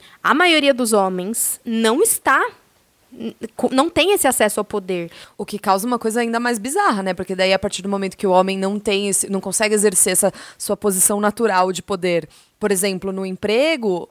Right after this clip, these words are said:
Speaker 2: a violência doméstica aumenta.
Speaker 1: Claro.
Speaker 2: A violência contra a mulher aumenta.
Speaker 1: Exato.
Speaker 2: Né? Porque daí ele precisa,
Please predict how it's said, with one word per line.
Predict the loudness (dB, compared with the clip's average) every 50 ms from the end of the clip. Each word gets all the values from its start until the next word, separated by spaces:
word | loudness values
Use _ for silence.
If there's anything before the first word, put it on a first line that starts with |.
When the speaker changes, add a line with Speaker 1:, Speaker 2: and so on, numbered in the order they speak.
| _ _ 0
Speaker 2:
a | 0 0
violência | 0 0 0 0 0 0 -2 -2
doméstica | -2 -2 0 0 -2 0 0 0
aumenta. | 0 2 0 0 0 0 0 2
Speaker 1:
Claro. | 2 4 4 4 4 2 0 -2 -4
Speaker 2:
A | -2
violência | -2 0 0 -2 -2 -4
contra | -6 -6 -4 -4
a | -2
mulher | 0 0 2 2 2
aumenta. | 2 2 2 0 0 0 -2 -2
Speaker 1:
Exato. | -2 0 2 2 2 2 0 -4 _ _ _
Speaker 2:
Né? | 0 0 0 0
Porque | 0 -4 -6
daí | -4 -4 -4
ele | -4 -2
precisa, | -2 -2 -2 0 2 2 2 2 2